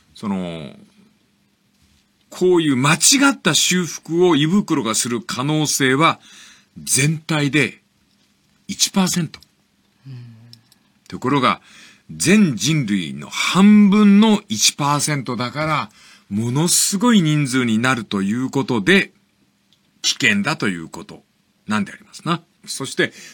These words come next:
Speaker 1: ピロリ菌というのは、神経細胞にとって毒を作るということも分かっておりまして、あの、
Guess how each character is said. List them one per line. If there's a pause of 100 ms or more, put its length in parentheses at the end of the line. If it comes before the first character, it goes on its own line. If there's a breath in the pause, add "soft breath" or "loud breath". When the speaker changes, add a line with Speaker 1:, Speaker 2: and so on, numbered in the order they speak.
(300 loud breath)
Speaker 1:
ピ
ロ
リ
菌
と
い
う
の
は、 (840 soft breath)
神
経
細
胞
に
と
っ (340)
て (420)
毒
を
作
る
と
い
う
こ
と
も
分
か
っ
て
お
り
ま
し
て、 (760 loud breath)
あ
の、